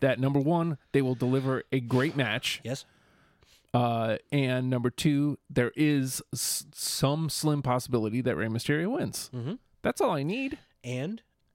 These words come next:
Speaker 2: if and when Brock wins, there's credibility to the win. It isn't
Speaker 1: Mm-hmm.
Speaker 2: like, well, of course. It's gonna be like, yeah, he, yeah,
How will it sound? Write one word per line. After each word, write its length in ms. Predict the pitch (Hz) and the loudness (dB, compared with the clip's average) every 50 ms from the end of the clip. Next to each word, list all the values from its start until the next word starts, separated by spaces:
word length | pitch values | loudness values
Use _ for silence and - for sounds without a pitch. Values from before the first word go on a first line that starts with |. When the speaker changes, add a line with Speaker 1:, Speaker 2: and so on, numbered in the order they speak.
| _ _ _ _ _ _ _ _ _ _ _ _ _ _ _ _ _ _ _ _ _ _ - | _ _ _ _ _ _ _ _ _ _ _ _ _ _ _ _ _ _ _ _ _ _ -10
Speaker 2:
if 160 | 131 135 - | -8 -6 -6
and 120 | 190 165 | -6 -6
when 140 | 175 185 196 | -6 -6 -6
Brock 260 | 156 139 151 160 - | -4 -6 -6 -6 -6
wins, 260 | 143 113 123 160 - - _ _ _ _ _ _ _ _ _ _ _ _ _ _ _ _ _ _ - | -8 -8 -8 -10 -12 -16 _ _ _ _ _ _ _ _ _ _ _ _ _ _ _ _ _ _ -10
there's 160 | 139 147 139 | -8 -8 -6
credibility 580 | - - 190 175 180 190 202 202 202 190 202 202 | -4 -4 -4 -4 -4 -4 -6 -6 -6 -6 -8 -8
to 80 | 214 | -6
the 80 | 214 233 | -6 -4
win. 280 | 254 233 151 110 107 - _ | -4 -4 -6 -8 -12 -8 _
It 100 | 156 120 | 0 0
isn't 140 | 117 113 131 | 2 2 2
Speaker 1:
Mm-hmm. 80 | 175 | 0
Speaker 2:
like, 160 | 156 156 143 156 | 0 -2 -2 -2
well, 120 | 160 160 | -4 -4
of 100 | 156 147 | -4 -4
course. 460 | - - 170 156 - - - - - - _ _ _ _ _ _ _ _ | -6 -6 -6 -6 -6 -8 -12 -14 -16 -18 _ _ _ _ _ _ _ _
It's 140 | - 117 - | -16 -8 -6
gonna 120 | 160 151 139 | -4 -4 -2
be 60 | 143 | -4
like, 160 | 139 127 117 | -4 -6 -6
yeah, 320 | 151 143 170 180 156 143 | -4 -4 -2 -2 -2 -4
he, 180 | 127 131 156 160 147 131 117 110 - _ _ _ - | -6 -8 -12 -12 -12 -14 -18 -20 -20 _ _ _ -8
yeah, 420 | 131 160 175 170 156 139 127 117 | -4 -4 -4 -2 -4 -6 -8 -10